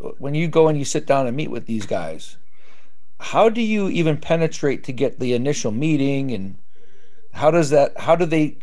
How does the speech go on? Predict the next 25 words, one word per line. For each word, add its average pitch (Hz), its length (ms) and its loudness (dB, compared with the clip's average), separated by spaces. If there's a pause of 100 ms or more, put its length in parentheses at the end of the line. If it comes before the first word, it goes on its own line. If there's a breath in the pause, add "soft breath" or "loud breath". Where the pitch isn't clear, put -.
'cause 156 120 -2
I'm 160 140 4
sure 190 200 0
that 170 160 2
they 151 120 2
understand, 123 460 -2
hey, 123 240 0
there's 131 260 -2
a 127 40 0
lot 131 220 4
of 120 220 0 (440)
intelligence 131 640 2
officers 127 560 0
throughout 123 260 4
the 123 80 0
world 123 260 2
that 120 100 2
are 113 60 0
trying 123 320 -2
to 107 60 -4
capture 120 480 0
us 113 180 0
or, 101 80 -6 (160)
you 131 120 -2
know, 104 120 0